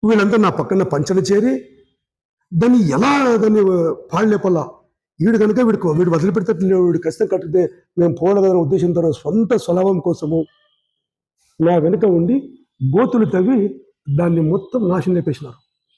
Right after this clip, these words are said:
మరి ఈ రోజు ఏమంటున్నావు మిస్టర్ సభ్యులు, అంబేద్కర్ భవన్ సభ్యులు,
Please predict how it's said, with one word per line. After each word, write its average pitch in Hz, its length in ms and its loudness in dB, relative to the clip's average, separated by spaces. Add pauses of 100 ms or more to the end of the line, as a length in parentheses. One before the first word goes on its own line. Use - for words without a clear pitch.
(840)
మరి 302 100 4
ఈ 254 200 4
రోజు 277 320 4
ఏమంటున్నావు 254 380 4
మిస్టర్ 233 300 2 (680)
సభ్యులు, 247 540 0 (240)
అంబేద్కర్ 226 260 2
భవన్ 220 140 4
సభ్యులు, 214 400 2